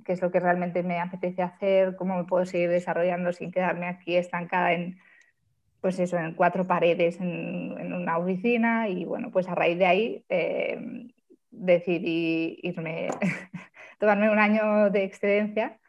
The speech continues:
e irme con, con mi pareja a viajar. Porque no sé, no sé, es que fue como algo que, que, que surge. Tampoco es que estuviese muy planificado ni nada, pero no sé, necesita-, necesitaba algo así para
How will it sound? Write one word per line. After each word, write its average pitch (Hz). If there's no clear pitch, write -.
e 196
irme 175
con, 160
con 190
mi 185
pareja 170
a 175
viajar. 170
Porque 196
no 220
sé, 247
no 226
sé, 233
es 233
que 190
fue 202
como 202
algo 262
que, 285
que, 247
que 233
surge. 262
Tampoco 214
es 247
que 254
estuviese 226
muy 220
planificado 214
ni 220
nada, 302
pero 196
no 220
sé, 196
necesita-, 196
necesitaba 202
algo 202
así 226
para 185